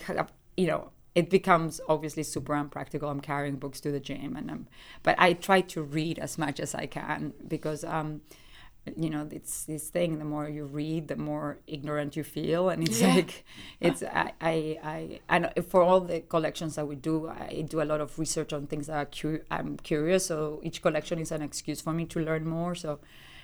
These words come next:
Speaker 1: it's like, it's part of my work to read.
Speaker 2: Good excuse,
Speaker 1: <laughs>
Speaker 2: yeah. So you grew up,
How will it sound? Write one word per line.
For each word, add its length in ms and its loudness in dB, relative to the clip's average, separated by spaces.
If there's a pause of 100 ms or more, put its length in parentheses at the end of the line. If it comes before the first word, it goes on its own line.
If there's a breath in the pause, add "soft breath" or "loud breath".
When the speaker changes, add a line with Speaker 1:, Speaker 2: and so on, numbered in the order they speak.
Speaker 1:
it's 120 0
like, 260 -2
it's 120 -10
part 180 0
of 80 -4
my 140 -4
work 380 -6
to 120 -8
read. 240 -8 (340)
Speaker 2:
Good 140 -4
excuse, 480 2
Speaker 1:
<laughs> 0 -
Speaker 2:
yeah. 440 6 (1400 loud breath)
So 100 6
you 100 8
grew 220 8
up, 260 10